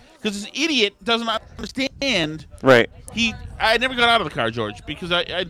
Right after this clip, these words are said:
Speaker 1: I couldn't get out of the car because this moron is staring me down 'cause he thinks I'm casing his house. When I'm not casing his house, he's having a yard sale. When people have yard sales, people drive by slowly. Sometimes they don't wanna get out necessarily.
Speaker 2: Right.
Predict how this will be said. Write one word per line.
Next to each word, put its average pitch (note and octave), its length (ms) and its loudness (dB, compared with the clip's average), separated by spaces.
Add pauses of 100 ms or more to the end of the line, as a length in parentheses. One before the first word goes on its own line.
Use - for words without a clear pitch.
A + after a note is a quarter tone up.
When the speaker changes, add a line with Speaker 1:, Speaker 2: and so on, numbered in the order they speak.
(100)
Speaker 1:
I F#3 40 -2
couldn't G#3+ 280 -8
get F3 100 -2
out D#3 60 0
of D3 60 -4
the C3+ 40 -16
car C#3+ 140 0
because D3+ 220 -10
this D#3+ 140 -12
moron G3 580 4
is E3 100 -8
staring G#3 360 -2
me F#3 100 -6
down A3 360 2
'cause D3+ 100 -12
he D#3 80 -6
thinks G#3 260 -6
I'm F3 120 -6
casing A3 440 -10
his D3+ 140 -12
house. G3 360 -2 (360)
When F3+ 160 0
I'm F#3 80 2
not A3+ 180 0
casing A3 280 -8
his F3 100 -10
house, G#3+ 400 0 (180)
he's G3 120 -12
having A3+ 260 -2
a A#3 60 -2
yard A#3 420 4
sale. D3 380 -2 (260)
When F3+ 120 -6
people A#3+ 420 -10
have A3+ 200 -2
yard B3 260 0
sales, F#3 220 -4
people A3 240 -10
drive A3+ 420 -2
by A3+ 300 -2
slowly. G#3+ 520 -4
Sometimes B3+ 300 -8
they A3+ 60 -10
don't A3 160 -2
wanna A#3+ 160 -2
get A#3 220 -6
out F3+ 220 -4
necessarily. E3 680 -8
Speaker 2:
Right. A#2+ 260 6